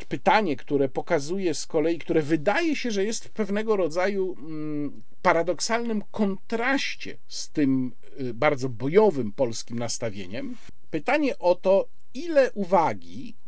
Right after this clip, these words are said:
poświęca twój rząd wojnie na Ukrainie w porównaniu z uwagą poświęcaną problemom własnych obywateli. I tu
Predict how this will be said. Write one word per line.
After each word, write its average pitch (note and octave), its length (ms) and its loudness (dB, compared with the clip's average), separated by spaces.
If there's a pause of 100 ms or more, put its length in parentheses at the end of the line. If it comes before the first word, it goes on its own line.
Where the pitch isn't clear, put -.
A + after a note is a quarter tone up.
poświęca D#3 1000 0 (500)
twój B3 360 2
rząd B2+ 520 -2 (100)
wojnie F#3+ 420 2
na D3 120 2
Ukrainie C#3 760 0
w - 180 -6
porównaniu E3 1040 2 (200)
z - 160 -4
uwagą G#3 500 -2
poświęcaną F3+ 760 -2
problemom D#3+ 680 0
własnych E3 520 -2
obywateli. D3+ 680 -4 (680)
I G3+ 140 -2
tu F4 360 -2